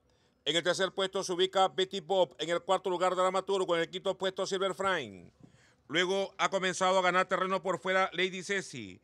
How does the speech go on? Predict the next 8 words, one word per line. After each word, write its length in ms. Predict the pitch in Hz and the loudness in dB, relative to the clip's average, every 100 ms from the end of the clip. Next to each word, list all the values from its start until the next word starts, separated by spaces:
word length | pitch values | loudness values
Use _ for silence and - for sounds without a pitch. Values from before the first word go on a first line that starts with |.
| _ _ _ | _ _ _
Por 180 | - 180 | -4 0
el 60 | 175 | 0
medio 360 | 190 196 196 | 0 2 0
gan-, 200 | 165 170 - | 0 -4 -4
gana 200 | 165 185 | -4 -2
terreno 340 | 185 180 190 185 | -2 -2 -2 0
La 120 | 190 | 0
Traviata. 640 | 190 185 190 175 107 90 | 0 0 0 -2 -8 -10